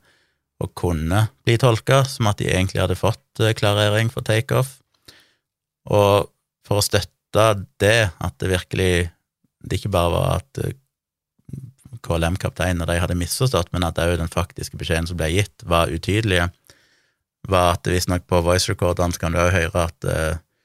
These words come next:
de i cockpiten på Pan Am-flyet sier, når de, når liksom det K L M-flyet fikk beskjed om takeoff,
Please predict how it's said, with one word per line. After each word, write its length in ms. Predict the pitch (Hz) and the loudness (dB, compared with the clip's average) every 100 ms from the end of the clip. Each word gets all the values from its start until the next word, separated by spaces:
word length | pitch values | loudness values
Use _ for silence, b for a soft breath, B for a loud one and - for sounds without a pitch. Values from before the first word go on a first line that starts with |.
| _ _ _ _ _ - - | _ _ _ _ _ -20 -6
de 280 | 90 85 87 | 0 0 0
i 40 | 85 | -2
cockpiten 720 | 95 - - 92 - 85 85 | -2 -4 -4 -4 -2 -4 -4
på 240 | - 87 | -4 -4
Pan 300 | - 95 110 | -2 -2 2
Am-flyet 560 | 110 98 - 90 87 85 | 2 0 0 0 2 0
sier, 580 | - 90 90 87 87 90 - | 0 2 2 2 2 -2 -4
når 180 | 90 90 | -2 -2
de, 100 | 90 | -2
når 120 | 87 87 | -4 -4
liksom 240 | 87 87 | -4 -4
det 260 | 87 85 - | -2 -4 -2
K 120 | 90 | 0
L 80 | 87 | 0
M-flyet 340 | 95 - 90 | 0 -2 -2
fikk 160 | 90 85 | -2 -4
beskjed 300 | 85 90 87 | -4 0 0
om 160 | 85 85 | -2 -2
takeoff, 600 | 95 95 95 90 - | -2 -2 -2 -6 -8